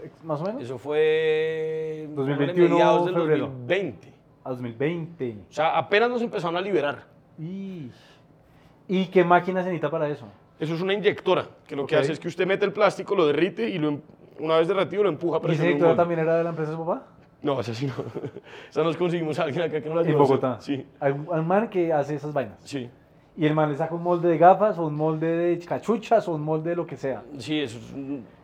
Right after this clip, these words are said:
Speaker 1: E inyectan el plástico.
Speaker 2: Exacto.
Speaker 1: ¿Y el plástico lo sacaron de dónde?
Speaker 2: Entonces, ese era otro reto, porque no, no queríamos usar plástico nuevo. Y encontramos que hay muchas asociaciones de recicladores, muchas fundaciones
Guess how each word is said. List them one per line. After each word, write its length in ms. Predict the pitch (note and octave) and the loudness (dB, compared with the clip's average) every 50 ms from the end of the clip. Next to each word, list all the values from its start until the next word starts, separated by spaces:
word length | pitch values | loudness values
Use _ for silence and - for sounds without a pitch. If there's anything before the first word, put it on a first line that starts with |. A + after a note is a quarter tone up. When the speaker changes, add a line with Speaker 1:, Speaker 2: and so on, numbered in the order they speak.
| - - - - | -20 -14 -4 0
Speaker 1:
E 80 | F3+ | 2
inyectan 520 | E3+ F3+ F3+ F3 F#3+ G3 F#3 F3 F#3+ F#3 E3+ | 2 2 4 8 8 8 8 8 4 0 0
el 80 | D3+ | 0
plástico. 420 | D#3+ D#3+ C#3+ B2+ - A2+ - G#2+ G#2+ - - - | 2 2 2 2 2 -4 -16 -18 -20 -20 -18 -14
Speaker 2:
Exacto. 400 | B2 A2 - A2+ A2 - - - - _ - - - | -14 -12 -10 -12 -14 -14 -18 -20 -20 _ -20 -8 0
Speaker 1:
¿Y 60 | - | 2
el 100 | E3 E3+ | 2 4
plástico 380 | D3+ G3 F#3+ F3+ F#3 F#3 - G3 | 8 8 8 8 6 2 0 0
lo 80 | F#3 E3+ | 0 0
sacaron 320 | D#3 D3+ C#3+ C3+ C3+ C#3+ | -2 -2 -2 -2 -2 0
de 60 | D3+ | 0
dónde? 240 | D3+ C#3+ C3+ A#2 A2 G2 F#2+ _ _ _ _ - - - _ | 0 0 -2 -6 -10 -14 -18 _ _ _ _ -20 -20 -16 _
Speaker 2:
Entonces, 400 | - E3 F3 C#3 C#3 B2 - - | 0 0 0 0 0 -6 -10 -8
ese 300 | - D3+ B2+ C3+ D#3 C3+ - | -8 -6 -4 -4 -4 -2 2
era 140 | D#3+ D#3+ D#3+ | 4 4 4
otro 240 | E3 - F3 F3 | 4 4 0 -2
reto, 240 | F3 A3 A3 E3+ - | 0 0 -2 -2 -4
porque 240 | B2 B2+ B2 C3+ C#3+ | -8 -8 -8 -6 -6
no, 100 | C#3 C3 - - - B2+ | -6 -8 -10 -12 -10 -8
no 160 | C#3+ C#3+ C#3+ | -6 -6 -4
queríamos 280 | - D#3+ D#3 D#3+ E3+ D#3+ | -4 -4 -4 -4 -4 -4
usar 240 | D#3+ D#3 C#3+ B2+ - | -4 -4 -4 -4 -4
plástico 400 | D#3+ E3 D3+ - - D3 - D3+ | -4 -4 -4 -4 -6 -10 -8 -6
nuevo. 280 | C3+ E3+ F3+ D3+ A2+ - - - - - - - - - - - - - - - | -4 -2 -2 -4 -4 -8 -14 -20 -20 -20 -20 -20 -20 -20 -20 -20 -20 -20 -20 -14
Y 140 | - F3 F#3 | -8 -4 -2
encontramos 640 | F#3+ G3 F#3+ - G#3 - - G#3 G3 F3 F3+ E3+ - | -2 -2 -2 -4 -6 -4 -2 -2 -2 0 -2 -4 -6
que 140 | - F3 D3+ | -2 0 0
hay 100 | D3 C#3+ | 2 2
muchas 300 | D#3+ E3+ D#3+ E3+ F3+ D#3 | 0 -2 -2 -4 -6 -6
asociaciones 420 | F#3 E3+ F#3+ F#3 E3 E3+ D3+ D3 | -6 -6 -6 -6 -4 -6 -4 -4
de 80 | D3+ D#3+ | -4 -4
recicladores, 680 | E3+ E3+ D#3+ F3 - - D#3+ C#3 C#3 D3+ D#3 D#3 D#3 C#3+ | -4 -6 -10 -10 -8 -6 -2 2 4 4 4 2 0 -4
muchas 260 | D3+ C#3+ - D3+ C3+ | -4 -6 -6 -8 -8
fundaciones 720 | - F3 F3+ F3 D3+ - D#3+ E3+ E3+ D#3+ D#3+ E3 - - | -6 -4 -2 -2 -2 0 0 0 0 0 -2 -6 -10 -14